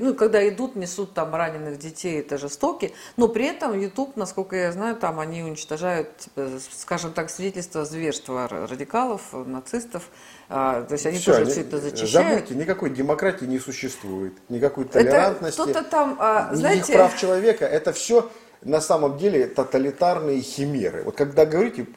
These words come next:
Speaker 2: говорит там кто-то, права человека, по роже просто надо бить ему и всё. Там, э, говорят, там, э, демократия просто, там, либерализм. Вот просто вон, пошёл отсюда, свинья, со своими тоталитарными западными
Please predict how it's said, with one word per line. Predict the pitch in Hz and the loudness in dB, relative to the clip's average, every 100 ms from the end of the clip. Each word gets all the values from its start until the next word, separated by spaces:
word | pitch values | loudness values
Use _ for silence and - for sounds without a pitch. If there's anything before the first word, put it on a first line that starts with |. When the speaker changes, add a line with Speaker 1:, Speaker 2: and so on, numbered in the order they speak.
| - | -2
Speaker 2:
говорит | 131 202 220 | 0 2 0
там | 123 - | -4 -6
кто-то, | - 113 92 | -2 -2 2
права | - 147 151 | 8 8 8
человека, | - 135 104 101 | 6 -2 -4 -2
по | - 165 | 4 4
роже | 156 98 95 | 4 -2 -4
просто | 98 - | -10 -10
надо | 98 98 | -6 -4
бить | 101 175 - | -6 -10 -10
ему | 92 | -10
и | 92 | -10
всё. | 110 - - - - - - | -12 -12 -14 -18 -20 -20 -2
Там, | - 117 113 | 6 6 6
э, | 117 110 107 107 98 - | 4 6 6 4 2 -2
говорят, | - 147 202 | 4 6 6
там, | - 107 110 - - - | 2 -2 -4 -14 -20 -2
э, | 101 104 104 101 104 104 101 101 104 | 2 4 6 6 4 0 -4 -6 -2
демократия | 123 151 - 139 123 95 - 50 - | 0 2 0 0 0 0 -6 -10 -12
просто, | - - 50 52 - | -16 -12 -10 -10 -6
там, | 95 101 | -4 2
либерализм. | 156 147 156 147 131 98 90 | 2 4 6 6 2 -6 -10
Вот | 95 - | -10 -6
просто | - 214 - 117 117 139 | 4 4 4 -8 -8 0
вон, | 185 117 - | 2 4 2
пошёл | 127 - 196 | -4 0 0
отсюда, | 127 - 104 92 | 0 -2 -10 -8
свинья, | - 107 123 110 82 | -8 -6 -4 -4 -6
со | - | -8
своими | - 135 143 | -6 -2 -2
тоталитарными | 131 - 135 135 170 170 139 110 | -4 0 0 2 0 0 -2 2
западными | 120 151 135 117 117 | 4 4 2 -4 -6